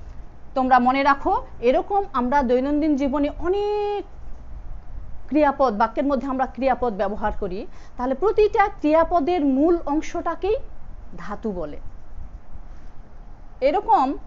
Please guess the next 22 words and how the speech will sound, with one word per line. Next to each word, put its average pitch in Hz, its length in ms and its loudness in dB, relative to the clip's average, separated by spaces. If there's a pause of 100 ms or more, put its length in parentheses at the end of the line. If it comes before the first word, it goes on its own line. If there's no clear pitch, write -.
(120)
অনেক, 339 400 4 (760)
অনেক 311 320 0
ক্রিয়াপদ 254 440 2
আছে, 208 240 0
এই 294 200 2
ক্রিয়াপদের 330 640 4
মূল 294 280 4
অংশটাকেই 381 600 0
আমরা 262 340 2 (260)
কি 277 80 -2
বলবো? 262 280 2 (120)
ধাতু 220 320 -4
বলবো। 220 320 2 (300)
আর 214 160 2
অতিরিক্ত 403 480 4 (140)
যে 294 80 4
অংশটা 269 400 2
যোগ 240 260 0
হয়, 392 100 -2
সেটাকে 254 420 -4 (260)
বিভক্তি 277 520 2
বলবো। 202 340 -2